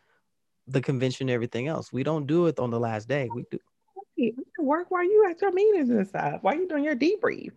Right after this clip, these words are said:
Speaker 1: Oh my gosh. Y'all,
Speaker 2: Look,
Speaker 1: I'm, I'm,
Speaker 2: all
Speaker 1: I'm
Speaker 2: I
Speaker 1: ex-
Speaker 2: need is a, all I need is some internet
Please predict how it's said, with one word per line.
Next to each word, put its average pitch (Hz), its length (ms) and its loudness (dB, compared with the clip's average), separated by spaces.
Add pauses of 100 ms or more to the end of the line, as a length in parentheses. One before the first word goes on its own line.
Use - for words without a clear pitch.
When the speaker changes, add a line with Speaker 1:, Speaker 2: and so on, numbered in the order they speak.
(320)
Speaker 1:
Oh 131 140 -6
my 98 220 -8
gosh. 50 360 -16 (2250)
Y'all, 110 280 -4
Speaker 2:
Look, 165 180 4
Speaker 1:
I'm, - 160 -2 (640)
I'm, - 160 -4
Speaker 2:
all 233 220 8
Speaker 1:
I'm - 0 -
Speaker 2:
I 262 100 6
Speaker 1:
ex- 277 60 2
Speaker 2:
need 240 500 6
is 185 160 4
a, 165 240 6
all 202 240 8
I 220 100 8
need 202 220 4
is 165 120 0
some 143 220 2
internet 139 580 2